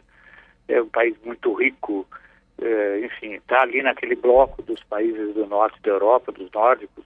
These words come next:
né? É, que conseguem coisas como, por exemplo, monarquias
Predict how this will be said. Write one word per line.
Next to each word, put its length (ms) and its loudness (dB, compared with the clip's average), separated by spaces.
né? 200 -10
É, 420 -4
que 140 -8
conseguem 760 0
coisas 420 2
como, 200 0
por 160 2
exemplo, 460 2
monarquias 840 4